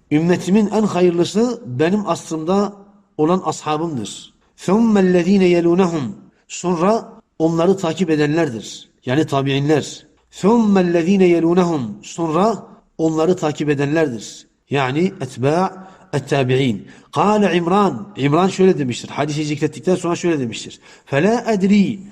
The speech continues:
أَذَكَرَ بَعْدَ قَرْنِهِ قَرْنَيْنِ اَوْ ثَلَاثًا. Bilmiyorum, unuttum. Kendi asrını zikrettikten sonra iki asır mı zikretmişti, üç asır mı zikretmişti hatırlamıyorum demiştir İmran İbni Husayn. Hadisten anlaşıldığı gibi bu ümmetin en hayırlı olanları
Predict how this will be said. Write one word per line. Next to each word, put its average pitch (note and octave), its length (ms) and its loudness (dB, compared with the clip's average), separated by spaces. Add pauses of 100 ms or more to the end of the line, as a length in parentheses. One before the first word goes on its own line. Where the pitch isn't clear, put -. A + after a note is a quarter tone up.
(280)
أَذَكَرَ F3+ 460 0 (160)
بَعْدَ F3 200 0
قَرْنِهِ E3 560 -2
قَرْنَيْنِ F3 640 2
اَوْ D#3 160 0
ثَلَاثًا. C3+ 540 0 (420)
Bilmiyorum, D#3 640 4
unuttum. D#3+ 640 0 (100)
Kendi F3+ 600 2 (280)
asrını D#3 460 0
zikrettikten D#3+ 680 -2
sonra D#3 440 -4
iki G#3 240 -2
asır G3+ 240 0
mı A3+ 100 0
zikretmişti, F3 640 -4
üç A3 200 -2
asır A3 280 -4
mı G3 100 -2
zikretmişti D#3+ 680 -2 (200)
hatırlamıyorum D#3+ 720 -2
demiştir C#3 420 -2
İmran D3 420 0
İbni C3 160 0
Husayn. C3 480 -2 (360)
Hadisten F3 480 0
anlaşıldığı F3 500 0
gibi D#3+ 260 0
bu F3+ 140 -2
ümmetin D#3+ 380 2
en G#3 160 2
hayırlı E3+ 480 4
olanları D#3 640 2